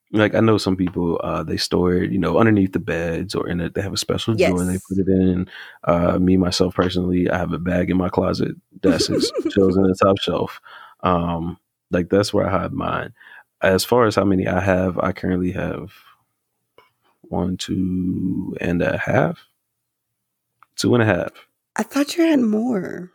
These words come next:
Speaker 1: So, I had three total, I
Speaker 2: Okay.
Speaker 1: think, at the time. Um, yeah, I don't know why. I just haven't, I haven't bought a lot recently.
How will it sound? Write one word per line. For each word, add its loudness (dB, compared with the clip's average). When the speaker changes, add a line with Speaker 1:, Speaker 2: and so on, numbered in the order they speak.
Speaker 1:
So, 2
I 0
had 0
three -2
total, -10
I -
Speaker 2:
Okay. -6
Speaker 1:
think, 0
at -4
the -10
time. -14
Um, 0
yeah, 2
I 0
don't 4
know 4
why. 4
I 0
just -8
haven't, -2
I -2
haven't -2
bought 0
a -2
lot -2
recently. -6